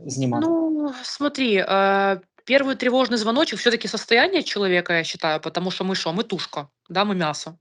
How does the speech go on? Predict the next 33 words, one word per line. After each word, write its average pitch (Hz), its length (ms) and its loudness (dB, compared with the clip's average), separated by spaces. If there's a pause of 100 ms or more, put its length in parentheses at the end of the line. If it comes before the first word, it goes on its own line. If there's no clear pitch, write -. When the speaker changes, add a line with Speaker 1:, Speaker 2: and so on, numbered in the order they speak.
(720)
Speaker 2:
Вот, 165 180 -8
ну, 196 60 -6
как 214 140 4
бы 202 80 4
это 202 80 6
ни 202 60 2
звучало, 262 460 4
ну, 247 60 -4
такие, 311 360 6
ну, 208 120 0
вот 190 180 -2
мы 277 60 -2
с - 100 -8
мяса, 147 360 0
да, 175 180 2
мы 185 140 -2
вот, 185 200 -4
вот 160 180 -10
кровь 160 280 -2
у 147 40 -12
нас 143 260 -12
есть 143 240 -16
там. 170 200 -18 (300)
Speaker 1:
Мгм, 139 460 0
мгм. 135 360 -6 (120)
Speaker 2:
Понимаешь, 190 360 -10
поэтому 190 460 2
мы 226 80 2
не 240 60 4
можем 190 240 4
без 170 140 -6
тушки - 320 -4
жить. 151 280 -10